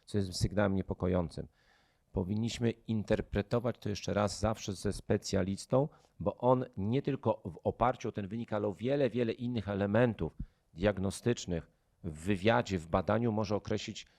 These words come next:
e, czy rzeczywiście mamy podejrzenie z rakiem gruczołu krokowego, czy nie. Każdy inny, kolejny krok już jest pogłębieniem tej diagnostyki. W dzisiejszych czasach, no właściwie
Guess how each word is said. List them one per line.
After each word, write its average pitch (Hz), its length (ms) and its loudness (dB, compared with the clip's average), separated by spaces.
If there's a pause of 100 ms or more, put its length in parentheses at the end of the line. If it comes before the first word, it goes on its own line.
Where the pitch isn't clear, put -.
(140)
e, 95 180 2
czy 120 240 -2
rzeczywiście 110 480 -2
mamy 98 220 0
podejrzenie 95 640 0 (280)
z 90 480 2
rakiem 95 340 0
gruczołu 90 360 0
krokowego, 90 500 -2
czy 110 120 -8
nie. 90 200 -2 (600)
Każdy 120 400 0
inny, 117 500 0
kolejny 107 460 0
krok 107 300 0
już 104 160 -6
jest - 200 -6
pogłębieniem 107 600 0
tej 101 160 -4
diagnostyki. 95 760 -6
W 82 100 -10
dzisiejszych 101 480 -6
czasach, 107 380 -4
no 101 100 -6
właściwie 107 440 -4